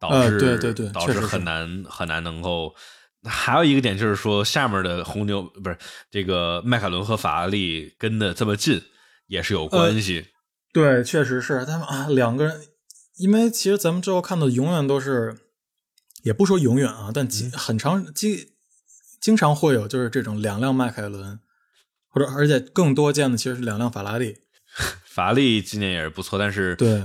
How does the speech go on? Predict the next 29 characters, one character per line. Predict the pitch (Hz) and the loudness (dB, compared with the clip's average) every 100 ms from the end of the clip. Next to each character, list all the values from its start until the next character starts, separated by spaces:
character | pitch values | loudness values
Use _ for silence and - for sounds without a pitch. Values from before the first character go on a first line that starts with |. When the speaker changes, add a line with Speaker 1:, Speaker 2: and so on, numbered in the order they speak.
| 104 | -2
Speaker 1:
这 | 127 | -2
场 | 104 87 | 0 -4
比 | 92 | -4
赛 | 85 90 | -4 -4
还 | 87 | -2
是 | 85 90 | -2 -2
跟 | - 95 95 | -4 -4 -2
这 | 95 90 | -2 -2
个 | 87 85 85 82 78 | -2 -2 -2 -4 -6
迈 | 95 90 | -6 -6
凯 | 92 | -6
伦 | 82 82 95 | -6 -6 -2
拉 | 90 | -4
开 | - | -2
了 | 85 | -6
不 | 80 - | -6 -6
少 | 73 | -6
的 | 76 76 | -8 -10
差 | - 87 87 | -8 -4 -4
距 | 90 | -4
啊。 | 80 - - - | -6 -10 -16 -10
但 | 147 139 | 0 4
是 | |
必 | 131 | 4
须， | 156 | 2
Speaker 2:
呃， | |
对。 | 131 117 | 0 0
Speaker 1:
嗯 | 104 | -2
哼。 | 110 123 | -4 -4